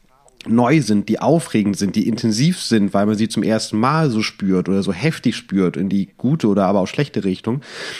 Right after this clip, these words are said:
äh, die werden eben drum, weil sie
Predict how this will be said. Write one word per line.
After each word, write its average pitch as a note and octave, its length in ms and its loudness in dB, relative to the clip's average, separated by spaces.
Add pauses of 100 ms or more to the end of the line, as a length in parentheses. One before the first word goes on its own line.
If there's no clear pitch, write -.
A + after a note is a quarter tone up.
(200)
äh, A2 240 0
die A2 200 -4
werden C#3+ 540 2
eben A#2+ 560 0
drum, A#2 560 2
weil D#3 320 2
sie A2+ 480 0